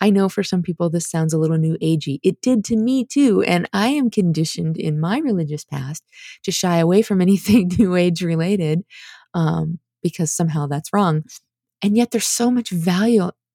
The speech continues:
value in this understanding. Um, the, the reality is your mind influences your emotional state, right?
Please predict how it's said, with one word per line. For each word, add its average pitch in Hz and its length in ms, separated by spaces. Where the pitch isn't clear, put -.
value 196 440
in 165 180
this 156 340
understanding. 190 840
Um, 185 380
the, 208 220
the 190 160
reality 233 480
is 196 120
your 185 80
mind 196 300
influences 196 800
your 165 140
emotional 170 400
state, - 380
right? 196 340